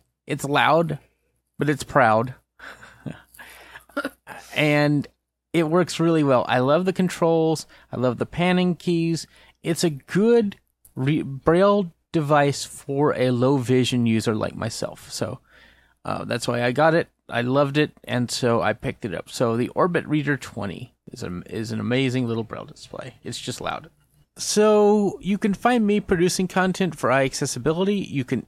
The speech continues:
email me at Mike Doise, that's M I K E D O I S E at I accessibility dot net. I'm Mike Doise on Twitter. I'm Michael Doise on Facebook. Just search for me,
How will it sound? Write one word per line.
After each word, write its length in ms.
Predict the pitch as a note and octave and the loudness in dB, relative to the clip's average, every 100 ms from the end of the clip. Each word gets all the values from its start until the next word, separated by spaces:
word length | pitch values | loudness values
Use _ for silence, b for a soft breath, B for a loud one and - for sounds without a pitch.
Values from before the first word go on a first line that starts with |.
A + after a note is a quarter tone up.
| - | -4
email 380 | F#3+ F#3+ E3 D#3+ | 0 2 2 2
me 240 | E3 D#3+ | 2 2
at 80 | A#2 | 0
Mike 320 | G#2+ A#2+ - | 0 -2 0
Doise, 440 | C3+ C#3+ D3 C#3 - | 0 2 2 0 -4
that's 160 | - - | -8 -2
M 180 | B2+ | 0
I 80 | A#2+ | 0
K 220 | A#2+ B2 | -2 -4
E 280 | G2+ A#2+ A#2+ | -2 -2 -4
D 300 | A#2 B2+ A#2+ | -4 -2 0
O 120 | G#2 | 0
I 200 | - A2 | 0 -2
S 240 | G#2+ - - | -2 -6 -10
E 280 | B2 D3 - | -4 -4 -2
at 160 | - - | -6 -2
I 140 | A#2+ | -2
accessibility 640 | A2+ - B2+ A#2+ A#2 A2+ A2+ | -2 -4 -4 -2 -2 -2 -2
dot 240 | A2+ A2 | -4 -2
net. 420 | C3+ D#3+ - - _ B B B - | 0 0 -2 -10 _ B B B -2
I'm 140 | C3 | 2
Mike 320 | B2+ B2+ - | 2 2 -2
Doise 360 | C#3+ C3 C3 A#2+ | 0 2 2 0
on 160 | A2+ | -2
Twitter. 480 | - F3+ F3+ F3+ - - | -2 -2 0 0 -2 -8
I'm 240 | A2 A#2 A2+ | -4 -2 0
Michael 380 | B2 B2+ C3+ | 0 0 -2
Doise 260 | B2+ A#2+ A2+ | 0 0 0
on 140 | A2+ | -2
Facebook. 480 | - F3+ F3 - D3 | -2 -2 -2 -2 -4
Just 180 | C3+ - | -4 -4
search 260 | D3+ C3 - | -2 -4 -4
for 180 | C3 | -2
me, 460 | A#2 B2 A#2+ A#2 | 0 2 0 -2